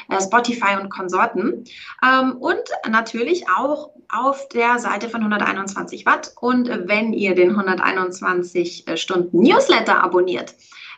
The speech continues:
äh, dann werdet ihr immer informiert und findet immer den passenden Link zu den hunderteinundzwanzig Stunden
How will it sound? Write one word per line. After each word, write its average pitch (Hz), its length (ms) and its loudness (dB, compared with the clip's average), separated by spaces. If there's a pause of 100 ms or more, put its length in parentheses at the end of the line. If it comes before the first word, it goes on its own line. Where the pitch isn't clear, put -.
äh, 196 140 2
dann 277 300 2
werdet 269 240 2
ihr 247 200 -2
immer 302 200 0
informiert 247 540 -4
und 214 120 -4
findet 214 220 -4
immer 220 160 -2
den 208 120 -2
passenden 185 420 -4
Link 180 340 0
zu 170 160 -2
den 165 180 0
hunderteinundzwanzig - 880 -2
Stunden - 560 -4